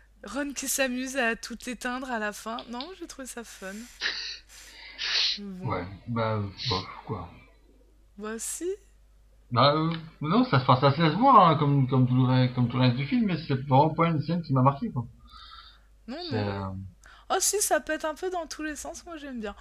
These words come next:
Speaker 1: Mais bon, euh, voilà. C'est, euh, le mariage. Bon, de toute manière, j'avais dit que la robe d'Hermione, je l'aimais pas. Donc ça, c'est clair. Par contre, la robe de, la robe de fleurs, je l'ai trouvée très élégante. Je l'ai trouvée très jolie.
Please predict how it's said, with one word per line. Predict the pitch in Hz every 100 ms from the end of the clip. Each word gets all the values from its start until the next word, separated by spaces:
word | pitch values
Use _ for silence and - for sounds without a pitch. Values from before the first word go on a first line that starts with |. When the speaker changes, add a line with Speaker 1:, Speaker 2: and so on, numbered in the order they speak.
| - - -
Speaker 1:
Mais | 240
bon, | 233 262 240
euh, | 196
voilà. | 208 226 175 175 - _ - _ - - -
C'est, | - 214 202
euh, | 185 170 156 202 202
le | 226 285
mariage. | 262 269 269 294 320 349 339 - - - - - 240
Bon, | 277
de | 202
toute | 226
manière, | 285 311
j'avais | 277 277
dit | 269
que | 302
la | 240
robe | 247 202
d'Hermione, | 247 254 269
je | 226
l'aimais | 220 220
pas. | 247 254 - - - - - -
Donc | 226
ça, | 269
c'est | 269
clair. | 262 302 - -
Par | 330
contre, | - 539 -
la | 285
robe | 311 339 247
de, | 277 262 202 220 220 220 - 240
la |
robe | 320
de | 320
fleurs, | - - 370 392
je |
l'ai | 240
trouvée | - 254
très | - 330 370
élégante. | 339 233 226 - - - - - - - - -
Je | -
l'ai | 233
trouvée | - 240
très | 233 - 311 311 302 285 277 277
jolie. | 254 247 202